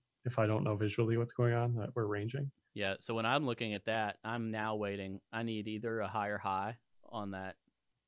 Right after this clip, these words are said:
Speaker 2: on the top side, or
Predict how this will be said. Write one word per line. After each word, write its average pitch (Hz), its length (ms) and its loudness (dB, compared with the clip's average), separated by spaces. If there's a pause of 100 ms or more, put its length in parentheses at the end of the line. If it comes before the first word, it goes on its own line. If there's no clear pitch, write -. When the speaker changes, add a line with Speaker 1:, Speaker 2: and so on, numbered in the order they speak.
(280)
Speaker 2:
on 107 120 -4
the 95 60 -10
top 107 240 -2
side, 123 340 -2 (640)
or 101 480 -2